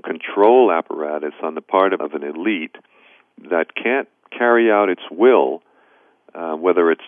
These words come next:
to, you know, rape and plunder abroad, um, and so on, unless it has the ability to suppress, control, detain, imprison,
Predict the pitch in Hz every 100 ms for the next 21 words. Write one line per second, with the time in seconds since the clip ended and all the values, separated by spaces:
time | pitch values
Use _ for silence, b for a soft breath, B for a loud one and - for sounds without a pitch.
0 | - 76 - 87 78 71 87 92 90 82
1 | - 90 90 82 73 - 92 98 90 82
2 | 80 _ b b b _ _ 80 82 78
3 | 76 71 73 _ _ _ _ _ _ -
4 | 80 78 - 107 107 82 76 76 b b
5 | b b b b - 87 92 110 - 117
6 | - 101 92 - - 87 - 92 95 90
7 | 78 - - 82 82 - - _ - 90
8 | 90 - - 101 98 90 85 87 95 87
9 | - 90 82 85 98 104 - 85 78 87
10 | 92 98